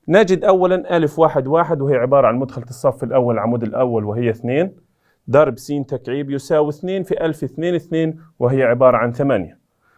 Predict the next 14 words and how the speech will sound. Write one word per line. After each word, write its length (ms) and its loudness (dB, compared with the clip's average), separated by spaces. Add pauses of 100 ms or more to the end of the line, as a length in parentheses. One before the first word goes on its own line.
فتصبح 720 -2 (1120)
اثنين 360 0
س 100 -12
تكعيب 560 0
تساوي 480 4
اثنين 380 -2
في 120 -6
ثمانية، 540 -2 (600)
ومنها 480 2
بالقسمة 560 -6
على 180 -4
اثنين 320 -6
فإن 320 -6
س 100 -12